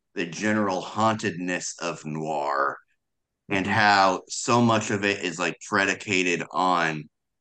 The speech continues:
like, sort of normal people being, like, you know, forced to, like,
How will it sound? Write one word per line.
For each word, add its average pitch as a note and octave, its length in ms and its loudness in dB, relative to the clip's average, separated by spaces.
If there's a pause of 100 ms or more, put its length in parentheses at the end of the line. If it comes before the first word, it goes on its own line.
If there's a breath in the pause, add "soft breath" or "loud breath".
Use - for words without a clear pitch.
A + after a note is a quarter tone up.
(120)
like, F#2 160 -2
sort G#2+ 220 0
of E2 140 -2
normal F#2 600 2
people F#2+ 420 -4
being, F2 360 0
like, D#2+ 220 0 (1080)
you G2 120 -2
know, E2 160 -2
forced - 800 0
to, G2+ 260 -2
like, E2+ 280 -2